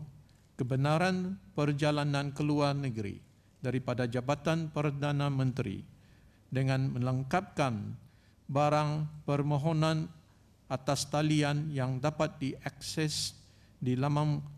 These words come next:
sesawang Jabatan Perdana Men-,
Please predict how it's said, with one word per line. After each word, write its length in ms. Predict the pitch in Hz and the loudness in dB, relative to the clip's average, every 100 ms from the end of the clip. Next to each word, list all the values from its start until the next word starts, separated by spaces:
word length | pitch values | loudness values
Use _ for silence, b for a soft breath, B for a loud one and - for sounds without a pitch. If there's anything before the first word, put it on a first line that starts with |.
| - | -16
sesawang 720 | - 139 151 143 131 113 110 110 - - | -6 -2 2 2 2 2 -2 -8 -14 -18
Jabatan 680 | - 123 127 127 135 131 127 127 | -4 -2 0 0 0 0 -2 -4
Perdana 480 | 139 123 117 131 131 | -4 -2 -2 0 0
Men-, 320 | 123 127 123 | 0 0 0